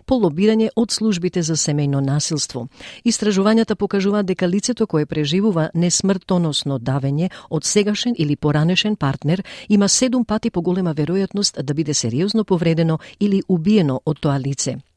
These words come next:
Генералниот обвинител на Викторија, Джаклин Сајмс, во изјава рече дека владата ги сослушала погодените семејства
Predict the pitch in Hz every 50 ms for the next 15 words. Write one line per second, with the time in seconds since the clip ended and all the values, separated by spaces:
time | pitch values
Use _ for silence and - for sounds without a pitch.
0 | _ _ _ _ - 175 170 160 156 151 151 151 156 151 - 175 151 143 160 170
1 | 170 156 175 156 151 151 143 151 139 - - 160 165 170 170 180 143 147 135 131
2 | - 120 123 123 - - - 160 170 196 202 196 147 135 151 - 175 180 185 196
3 | 190 - 220 147 131 - 180 156 - 123 - 135 120 - 131 135 147 175 - -
4 | 202 165 - 151 - - - 123 - - 226 254 - - 160 147 139 - - 139
5 | 127 165 147 131 170 175 175 160 - - 135 127 - - 131 131 143 165 - -
6 | 214 233